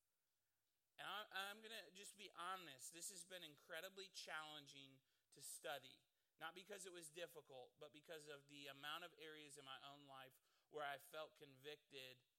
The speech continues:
by this particular text. Because I think a lot of times, if we're honest, Christ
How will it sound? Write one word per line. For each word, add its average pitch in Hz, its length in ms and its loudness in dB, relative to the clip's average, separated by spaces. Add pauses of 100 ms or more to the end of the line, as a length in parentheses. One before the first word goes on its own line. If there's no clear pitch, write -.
(320)
by 139 300 6
this 131 180 -6
particular 127 560 -10
text. - 640 -10 (960)
Because 151 220 -4
I 151 100 0
think 190 160 -6
a 156 80 0
lot 143 240 2
of 175 80 -2
times, 127 400 -4 (320)
if 151 240 0
we're 180 160 -2
honest, 139 640 0 (1000)
Christ 160 520 2